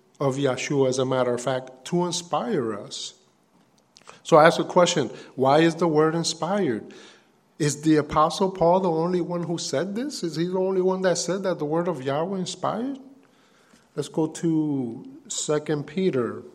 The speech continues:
All the scriptures are up here. You can write them down, look them up later. You can meditate. You can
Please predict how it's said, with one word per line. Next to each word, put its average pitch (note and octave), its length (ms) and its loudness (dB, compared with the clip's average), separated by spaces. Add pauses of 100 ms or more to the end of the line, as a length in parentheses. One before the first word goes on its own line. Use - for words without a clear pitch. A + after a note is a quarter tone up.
All C3+ 140 -4
the D3 80 -8
scriptures C#3+ 440 -8
are C3 200 -2
up D3 160 -6
here. F3+ 140 0
You D#3 160 -8
can B2 240 -4
write C3 260 -2
them C3+ 160 -4
down, E3 400 -6 (800)
look B2+ 140 -6
them C3+ 160 -4
up C3+ 240 -6
later. D3 500 -2
You C3 120 -8
can A#2+ 440 -8
meditate. C#3 600 -4
You C3+ 100 -14
can C#3 420 -8